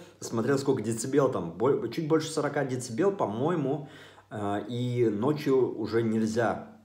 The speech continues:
такое постоянно. Я не знаю, есть ли в России такие законы, почему их нет до сих пор? Очень важно для существования совместного в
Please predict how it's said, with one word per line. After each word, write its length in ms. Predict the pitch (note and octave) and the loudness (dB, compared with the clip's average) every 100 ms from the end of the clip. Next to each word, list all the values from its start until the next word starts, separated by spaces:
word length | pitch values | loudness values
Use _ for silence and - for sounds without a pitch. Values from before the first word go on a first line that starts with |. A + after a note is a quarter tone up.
| - | -6
такое 300 | F#2+ G2+ F#2 | -2 2 0
постоянно. 840 | - G2+ - G2+ G#2 F#2+ E2 - - - - - _ _ _ | 0 -6 0 2 2 2 -2 -8 -16 -20 -20 -20 _ _ _
Я 140 | - B2+ | -2 0
не 60 | |
знаю, 180 | C#3+ D#3 | 2 0
есть 220 | A#2+ E3+ | 2 0
ли 60 | D#3+ | 0
в 40 | |
России 320 | E3+ E3+ G#3 G#3+ | -2 -2 0 2
такие 260 | C#3+ A#2+ | 2 2
законы, 360 | A2 G#2 G#2 F#2+ | 0 0 -2 -2
почему 400 | - - D3 G#3+ | -6 0 4 4
их 160 | - | 4
нет 280 | A2 E2+ D2 - - - | -2 -4 -6 -14 -20 -14
до 80 | F#2 | -6
сих 240 | G2+ - | -6 -4
пор? 340 | F#2 E2+ F2 - - _ _ | -2 -2 -4 -14 -20 _ _
Очень 340 | D3 F3 F3+ | 0 2 2
важно 440 | C3+ A#2 F#2 E2+ E2+ - - | 2 2 2 -6 -12 -18 -10
для 640 | F#2+ F#2+ F#2+ F#2 F2 E2 - - | -2 0 2 0 -2 -6 -14 -8
существования 800 | A2+ - C3+ B2 B2+ A#2 G2 F2 | -8 -4 -2 2 2 2 -2 -4
совместного 760 | G#2+ F#2+ A2 G2+ G#2+ F2 E2+ - - - | -4 -2 -2 -2 -4 -6 -8 -12 -18 -6
в 680 | F#2+ F#2 G2 F#2+ F2+ - | -6 0 2 4 2 -2